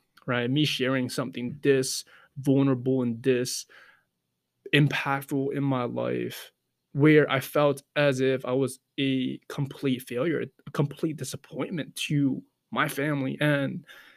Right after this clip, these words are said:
my entire Chan family. At the time, I was just doing drugs. And I thought, like, my thought process behind it was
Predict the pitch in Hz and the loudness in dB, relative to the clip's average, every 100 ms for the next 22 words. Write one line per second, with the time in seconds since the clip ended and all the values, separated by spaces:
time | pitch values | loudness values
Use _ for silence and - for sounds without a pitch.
0 | _ _ _ 139 147 156 135 139 131 - | _ _ _ 0 2 2 2 2 2 0
1 | 139 123 - 120 131 78 - _ _ _ | 0 -2 -2 -2 -2 -4 -12 _ _ _
2 | _ _ _ _ _ _ _ _ _ _ | _ _ _ _ _ _ _ _ _ _
3 | _ _ _ _ _ - 196 180 156 131 | _ _ _ _ _ 6 8 8 8 8
4 | 139 131 143 123 - - 143 131 135 135 | 6 6 4 2 -4 -8 -8 0 4 4
5 | 131 127 131 127 123 - - - - _ | 2 0 0 -2 -4 -8 -14 -18 -20 _
6 | _ _ _ _ _ _ _ _ _ _ | _ _ _ _ _ _ _ _ _ _
7 | _ _ _ _ _ - 165 151 143 131 | _ _ _ _ _ 2 6 6 6 4
8 | 127 - 151 160 151 156 151 - _ _ | 0 -2 2 4 6 4 2 -4 _ _
9 | - 143 135 - - _ _ - 147 160 | -4 0 0 -2 -12 _ _ -4 2 4
10 | 156 151 147 131 147 127 120 127 135 131 | 6 4 2 -2 -2 -4 -4 -2 0 0
11 | 123 135 127 123 127 131 135 - | 0 2 2 2 0 -4 -8 -14